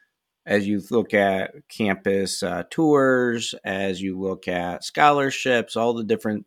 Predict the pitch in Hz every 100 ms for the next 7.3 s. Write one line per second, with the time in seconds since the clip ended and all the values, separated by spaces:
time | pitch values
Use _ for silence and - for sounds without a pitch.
0 | _ - 95 90 - 127 123 117 101 101
1 | 107 104 101 98 95 _ _ _ _ _
2 | _ _ _ 104 95 104 101 98 92 92
3 | 92 117 120 101 101 95 95 - 95 90
4 | 95 90 92 90 87 _ _ _ _ _
5 | _ _ _ 104 92 101 90 - 95 87
6 | 98 95 85 - 90 92 - 90 85 85
7 | 82 -